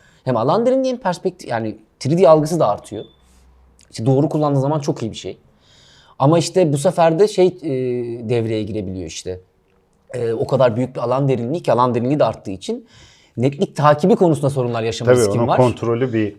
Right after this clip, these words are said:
Speaker 2: problem haline
Speaker 1: Problem haline
Speaker 2: gelebilir
Speaker 1: dönüşebilir.
Speaker 2: belki.
Speaker 1: İşte
Speaker 2: Tabii.
Speaker 1: o yüzden de hani bir aksiyon filminde mesela tercih etmeyebilirim ama hani durağan ve, e, daha landscape çekilen bir filmde çok çok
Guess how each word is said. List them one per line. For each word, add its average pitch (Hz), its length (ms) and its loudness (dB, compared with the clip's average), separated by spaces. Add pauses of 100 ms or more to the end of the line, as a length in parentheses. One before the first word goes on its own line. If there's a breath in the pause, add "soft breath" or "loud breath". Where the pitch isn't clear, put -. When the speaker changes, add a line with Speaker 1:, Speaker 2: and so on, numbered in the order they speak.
Speaker 2:
problem 101 400 -2
haline 113 160 4
Speaker 1:
Problem 143 260 6
haline 139 180 6
Speaker 2:
gelebilir 185 240 4
Speaker 1:
dönüşebilir. 156 480 2
Speaker 2:
belki. 147 140 -10
Speaker 1:
İşte 143 180 -6
Speaker 2:
Tabii. 185 80 0
Speaker 1:
o 202 60 4
yüzden 208 380 -2
de 220 40 -4
hani 214 360 -2 (320 soft breath)
bir 175 160 4
aksiyon 202 360 4
filminde 190 380 -2
mesela 175 340 0
tercih 165 380 2
etmeyebilirim 175 580 0
ama 247 220 -2
hani 175 260 -2
durağan 170 420 0
ve, 185 100 0
e, 143 560 -2
daha 151 220 2
landscape 156 420 -4 (220)
çekilen 131 380 -4
bir 120 60 -8
filmde 156 300 -6
çok - 240 -4
çok 139 120 -6